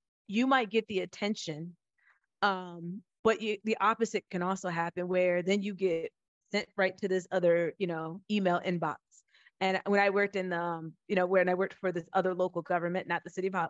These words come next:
uh, Houston, but when I worked for another local government, you know, we had the list of, you know, we had our cast of citizens that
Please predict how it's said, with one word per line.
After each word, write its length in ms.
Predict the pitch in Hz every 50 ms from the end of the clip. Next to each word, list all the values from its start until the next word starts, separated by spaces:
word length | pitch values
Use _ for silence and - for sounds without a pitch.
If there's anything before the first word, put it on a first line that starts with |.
| -
uh, 140 | - 185 170
Houston, 400 | 165 185 240 240 240 - - 175
but 100 | 160 175
when 60 | 175
I 20 | 180
worked 160 | 190 196 -
for 60 | 190
another 180 | 185 196 226 262
local 300 | 202 180 185 180 - -
government, 440 | - 175 165 165 165 165 165 165 - _ _ - _ _ _ _ _
you 100 | - 202
know, 100 | 202 202
we 140 | 190 185 214
had 300 | 220 220 233 214 214 208
the 80 | - 190
list 320 | 202 208 220 - _ -
of, 160 | 214 196 170 - - -
you 60 | - 208
know, 60 | 196
we 80 | 196
had 100 | 247 254
our 100 | 226 226
cast 440 | 247 - 240 226 220 214 247 - -
of 220 | 262 247 240 208 -
citizens 680 | - - 320 320 254 - - 180 180 180 196 196 - _ _ _ _ _ _ _ _ -
that 240 | 202 202 190 185